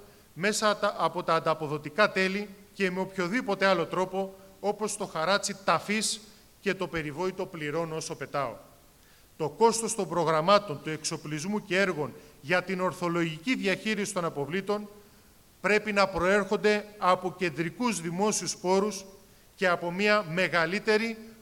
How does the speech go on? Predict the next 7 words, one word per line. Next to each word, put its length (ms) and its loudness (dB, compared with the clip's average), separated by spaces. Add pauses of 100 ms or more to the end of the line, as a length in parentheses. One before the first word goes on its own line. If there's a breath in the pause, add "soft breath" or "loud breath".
φορολόγηση 1000 0 (320)
του 80 -14
κεφαλαίου. 520 -6 (380)
Οι 120 -4
εργαζόμενοι 720 -4 (340)
αρκετά 460 -2
πλήρωσαν. 480 -6